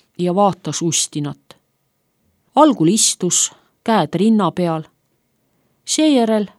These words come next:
toetas lõua kätele. Puhuti jooksis üle Ustina näo kerge värelus. Puhuti ta hüüatas vaikselt. Arseni silitas peoga tema nägu ning ta rahunes.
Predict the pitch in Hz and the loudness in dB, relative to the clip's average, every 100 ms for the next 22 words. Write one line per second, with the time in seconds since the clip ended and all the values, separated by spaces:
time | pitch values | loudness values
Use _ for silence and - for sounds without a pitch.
0 | _ - 185 180 - 156 196 233 214 - | _ -2 0 0 -4 -4 0 0 0 -2
1 | 165 - 143 - - _ _ _ _ _ | -6 -8 -12 -12 -16 _ _ _ _ _
2 | _ _ _ _ _ _ - 359 349 - | _ _ _ _ _ _ 0 4 4 2
3 | 262 262 247 - 214 226 208 220 294 - | 0 2 2 2 -2 0 2 2 2 0
4 | 190 165 160 233 254 214 - - 185 196 | 0 0 0 0 0 -2 -6 -4 -2 -2
5 | 208 170 156 156 139 - - - _ _ | -4 -2 -2 -4 -6 -6 -8 -8 _ _
6 | _ _ _ _ _ _ _ _ _ _ | _ _ _ _ _ _ _ _ _ _
7 | _ 262 285 - 254 247 226 294 185 - | _ 4 4 4 -2 0 4 4 4 0
8 | 160 - 175 151 - - - _ _ _ | -8 -4 -4 -4 -6 -8 -12 _ _ _
9 | _ _ _ _ _ _ _ _ - 170 | _ _ _ _ _ _ _ _ -4 -2
10 | - 269 294 233 - 226 196 - 151 - | -2 0 2 2 0 -2 -4 -6 -6 -6
11 | - 247 196 165 147 143 156 233 240 170 | -2 0 0 -4 -6 -4 -2 -2 -2 -4
12 | 151 _ _ _ _ _ - 277 277 156 | -6 _ _ _ _ _ -2 0 0 -6
13 | 151 151 143 - - - | -4 -4 -6 -8 -8 -10